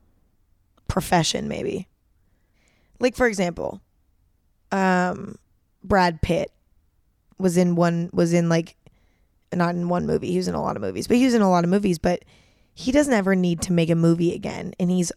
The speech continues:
always, like, his impact was made, right? And he kind of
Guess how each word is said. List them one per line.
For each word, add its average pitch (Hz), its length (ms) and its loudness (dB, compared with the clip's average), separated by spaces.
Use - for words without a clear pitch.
always, 180 420 4
like, 180 140 -2
his 196 560 0
impact 180 420 2
was 170 180 -2
made, 175 400 -4
right? 175 360 2
And 180 180 0
he 175 260 -2
kind 180 300 0
of 165 400 -2